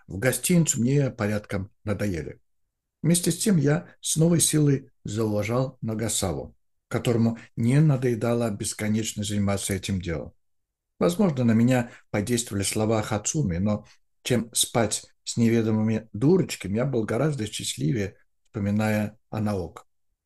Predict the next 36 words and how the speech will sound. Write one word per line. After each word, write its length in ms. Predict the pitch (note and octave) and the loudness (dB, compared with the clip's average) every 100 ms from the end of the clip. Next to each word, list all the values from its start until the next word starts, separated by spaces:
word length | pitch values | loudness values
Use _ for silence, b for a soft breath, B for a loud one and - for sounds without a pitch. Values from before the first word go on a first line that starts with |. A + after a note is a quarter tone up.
| _ _ - | _ _ 0
И 80 | |
я 140 | C3+ A#2+ | 2 2
по-прежнему 840 | - G#2+ A2 G2 B2 D#3 D3+ B2+ | -2 -6 -4 0 2 2 2 0
помнил 360 | - B2 C3 A2 | -2 -4 -2 -2
её 340 | G2+ G2+ A2+ | -2 0 -2
пальцы, 580 | A2+ C3 C#3 - F#2 - _ _ | -2 -4 -4 -6 -10 -12 _ _
когда 320 | - G#2 A2 | -6 -2 2
она 160 | G#2+ G#2 | 2 2
помогала 520 | - G2+ G#2+ G#2+ G#2 | 0 0 0 0 0
мне 280 | G#2 G#2+ G#2+ B _ | 0 0 -4 B _
кончить 400 | B2 G#2 - - | -6 -4 -6 -6
на 100 | F#2+ | -6
том 220 | - G2+ | -4 -2
лугу. 360 | G2 F#2+ D#2+ - _ _ _ _ _ _ _ _ _ _ _ | -2 -4 -8 -12 _ _ _ _ _ _ _ _ _ _ _
В 40 | B2 | -4
начале 340 | C3+ F3 D3+ | 0 2 2
декабря 680 | C#3 C3+ C3+ E3 G3+ G#3+ - _ _ _ - | 2 0 -2 2 2 2 -4 _ _ _ -4
я 180 | C3 F3+ | 2 4
написал 480 | D#3 - - D#3+ D3 | 2 0 0 0 2
Наоко 480 | A#2 C3 C#3 C3 - | 0 -2 -2 -4 -6
письмо, 400 | B2+ - F#2 F#2+ | -6 -4 -4 -4
в 60 | - | -4
котором 500 | F#2 A#2+ A#2 A2+ - | -4 -2 0 0 -4
спрашивал, 580 | - - D#3 C#3 - F#2 | -8 -2 0 0 0 -2
не 100 | F#2+ | 0
возражает 540 | G2 G#2 G#2+ C#3+ E3+ E3 | 0 -2 0 2 0 0
ли 80 | |
она, 240 | A2 A2 D3 | -2 0 2
если 320 | A2 A2 G2 | 0 -2 -4
я 280 | A2+ A2 B B | -4 -4 B B
приду 280 | A#2 A#2 B2 | -8 -4 0
на, 140 | A#2 A2+ - | 2 0 -2
приеду 340 | C3+ C#3 C#3+ A2 | 0 0 2 -2
на 80 | |
зимние 360 | G#2 G#2+ A2 A2+ | -2 0 -2 -2
каникулы. 540 | C3 G#2+ D#2+ - - | -2 -4 -6 -10 -14